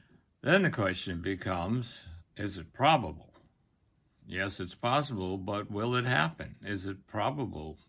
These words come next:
that it will happen? Is there even a chance that it could happen? And I would say yes to all those.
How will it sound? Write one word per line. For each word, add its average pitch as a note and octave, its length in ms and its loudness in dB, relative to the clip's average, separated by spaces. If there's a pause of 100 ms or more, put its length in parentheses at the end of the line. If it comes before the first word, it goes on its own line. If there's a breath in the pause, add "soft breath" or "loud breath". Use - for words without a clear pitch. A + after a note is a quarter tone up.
(100)
that F2 120 -6
it E2 160 -8
will D#2+ 200 -8
happen? D#2 480 -8 (280 soft breath)
Is C3 140 0
there F3+ 220 8
even E3+ 260 6
a F3 80 2
chance F#3 680 2
that F2 200 -4
it D#2+ 140 -8 (220)
could C#3 260 -2
happen? F#2 440 -4 (1500 loud breath)
And G#2+ 120 -2
I A2 120 4
would G#2+ 160 0
say G#2+ 220 0
yes C#3 340 4
to E2+ 100 -8
all D#2+ 320 -8
those. - 480 -14